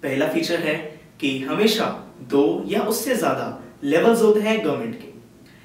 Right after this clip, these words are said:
सेकंड फीचर है कि गवर्नमेंट के डिफरेंट लेवल्स सेम सिटीजन को गवर्न करते हैं। थर्ड फीचर है कि कॉन्स्टिट्यूशन में क्लियरली स्पेसिफाइड है कि गवर्नमेंट का कौन सा लेवल कौन सी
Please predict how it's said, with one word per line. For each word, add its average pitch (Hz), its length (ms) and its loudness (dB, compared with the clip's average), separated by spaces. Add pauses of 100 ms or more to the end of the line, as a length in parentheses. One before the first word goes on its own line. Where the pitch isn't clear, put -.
(180)
सेकंड 190 380 -2
फीचर - 320 -4
है - 180 -8 (340)
कि 311 160 4
गवर्नमेंट 196 400 0
के 320 80 -2
डिफरेंट 233 400 -2
लेवल्स 139 360 0 (360)
सेम 151 300 -4
सिटीजन 160 480 -4
को 190 180 -4 (160)
गवर्न 147 380 0
करते - 260 -4
हैं। - 180 -16 (880)
थर्ड 302 240 2
फीचर 180 300 -2
है - 160 -6 (260)
कि 147 80 -8
कॉन्स्टिट्यूशन 160 760 -4
में - 140 -6 (400)
क्लियरली 277 400 2
स्पेसिफाइड 165 600 -4
है 113 120 -10 (400)
कि 143 480 -4
गवर्नमेंट 185 440 0
का 214 140 4 (100)
कौन 240 180 0
सा 254 160 0
लेवल 135 360 0 (260)
कौन 139 260 0
सी 160 220 -2